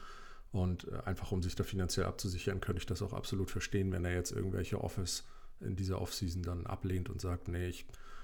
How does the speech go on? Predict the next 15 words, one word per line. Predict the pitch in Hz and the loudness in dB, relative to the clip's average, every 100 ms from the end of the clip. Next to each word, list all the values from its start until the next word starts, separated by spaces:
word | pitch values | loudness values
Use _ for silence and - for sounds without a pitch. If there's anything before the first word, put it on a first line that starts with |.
| - | -2
gucke | - 107 | 4 6
erstmal, | 101 107 95 | 6 4 4
ob | |
ich | 92 | 4
das | 101 98 | 2 2
jetzt | - | 0
kommende | - 95 92 | 2 4 4
Saison | 90 92 92 87 | 2 2 2 2
halten | 92 98 104 | 2 4 2
kann. | - 104 101 - - - - - - - | 2 4 2 0 -12 -14 -14 -16 -14 0
Ähm, | 95 92 92 92 | 4 4 4 4
und | 92 | 2
alle | 95 98 | 4 6
anderen | 92 98 110 110 | 6 10 12 12
Schlüsselspieler, | - 117 117 - 113 113 113 117 | 12 10 8 6 6 8 8 6